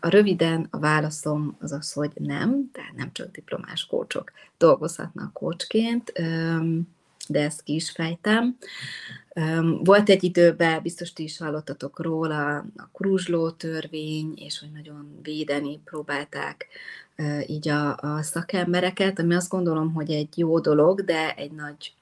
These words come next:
kavarodást is okozott, hogy akkor most ki dolgozhat, és egyáltalán milyen segítő pozícióba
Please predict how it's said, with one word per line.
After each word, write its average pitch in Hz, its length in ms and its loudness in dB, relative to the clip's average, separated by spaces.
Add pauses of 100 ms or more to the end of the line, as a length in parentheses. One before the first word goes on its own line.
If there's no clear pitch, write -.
(200)
kavarodást 151 680 2
is - 160 -4
okozott, 156 600 -2
hogy 151 320 -4
akkor 147 240 -6
most 156 280 -4
ki 160 220 -2
dolgozhat, 151 800 -2 (420)
és - 140 -4
egyáltalán 151 500 0
milyen 156 220 0
segítő 156 480 -4
pozícióba 151 920 -2